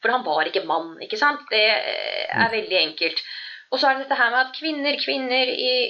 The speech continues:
Speaker 1: i, i Roma og romerske kvinner, det har blitt synonymt,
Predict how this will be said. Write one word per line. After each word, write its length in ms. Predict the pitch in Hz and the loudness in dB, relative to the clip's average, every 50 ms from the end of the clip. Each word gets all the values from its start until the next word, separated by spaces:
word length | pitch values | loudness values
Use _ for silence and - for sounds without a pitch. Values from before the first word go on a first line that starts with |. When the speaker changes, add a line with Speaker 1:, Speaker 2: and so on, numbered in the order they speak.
| - | -2
Speaker 1:
i, 480 | - - 254 254 254 247 247 - 254 254 | -2 0 0 2 2 2 0 0 0 0
i 40 | 254 240 | 2 2
Roma 400 | 233 226 220 226 240 254 247 - | 0 0 2 2 2 2 2 2
og 300 | - 220 226 226 - - | 0 2 2 2 2 0
romerske 340 | 220 208 214 214 - 233 - - | 0 0 -2 -2 -4 -4 -4 -2
kvinner, 280 | 233 226 220 226 220 | -2 -2 0 -2 0
det 140 | 220 196 196 | 0 0 0
har 120 | 202 208 | 0 0
blitt 180 | 202 208 214 - | -2 -4 -4 -4
synonymt, 760 | - - 226 208 208 214 226 269 349 415 415 427 - - - | -2 -2 -2 -2 -2 -2 0 2 2 2 0 -2 -4 -6 -6